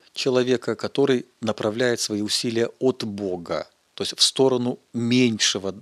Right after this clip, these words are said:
блага. А материя, как и весь наш мир, сотворена Богом и поэтому также блага по своей природе.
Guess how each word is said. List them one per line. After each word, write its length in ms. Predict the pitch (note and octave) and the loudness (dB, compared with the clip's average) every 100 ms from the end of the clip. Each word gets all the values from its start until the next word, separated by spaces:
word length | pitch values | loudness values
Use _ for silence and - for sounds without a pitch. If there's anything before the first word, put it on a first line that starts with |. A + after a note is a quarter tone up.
| _ | _
блага. 500 | A2 G#2 E2 - - - - - | -2 0 0 -2 -10 -12 -20 -10
А 80 | - | -4
материя, 480 | A#2+ A#2 G3 F3 D3 - | -2 2 6 6 4 -2
как 180 | - - | -8 -4
и 60 | B2 | 0
весь 220 | G#2+ - | 0 0
наш 180 | G#2+ - | -4 -2
мир, 180 | E3 - | 0 0
сотворена 560 | B2+ G#2+ A#2 A2 G#2 F2+ | 0 0 0 0 -2 -2
Богом 380 | C#3 D#3 D3 - - - | -2 0 -2 -4 -12 -6
и 60 | |
поэтому 420 | - C3 B2 A#2+ | 0 0 0 -4
также 520 | A#2+ - C#3 C#3 B2+ A#2 | -4 0 0 2 0 -2
блага 640 | G#2 G#2+ A2 G2 A#2 B2+ | 0 2 2 2 0 0
по 120 | - | -2
своей 380 | - G#2+ G#2 G#2 | -6 -4 -4 -4
природе. 540 | - G#2+ G2 D#2+ E2 | -4 -4 -4 -8 -10